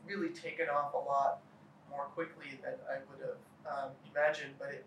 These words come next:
really does speak to thirteen years ago when we're looking at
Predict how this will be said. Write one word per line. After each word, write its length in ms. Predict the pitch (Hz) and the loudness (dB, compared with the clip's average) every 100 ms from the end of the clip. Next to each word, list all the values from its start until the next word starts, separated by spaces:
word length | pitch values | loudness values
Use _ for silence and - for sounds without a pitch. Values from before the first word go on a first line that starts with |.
| 160 | -6
really 260 | 165 160 | -4 -4
does 340 | 156 143 143 - | -2 0 2 0
speak 380 | - - 160 160 - | -2 -4 -8 -10 -12
to 340 | 160 143 135 135 - - - - | -10 -8 -10 -12 -20 -20 -8 0
thirteen 400 | - - 175 180 | 0 0 -6 2
years 300 | 165 147 143 | 4 4 0
ago 320 | 143 135 135 | 0 2 2
when 140 | 135 135 135 | -2 -6 -4
we're 260 | 135 135 - - - - - - | -2 -2 -6 -20 -20 -20 -10 -6
looking 320 | 151 147 139 | -6 -4 -2
at 240 | 135 127 | 0 -2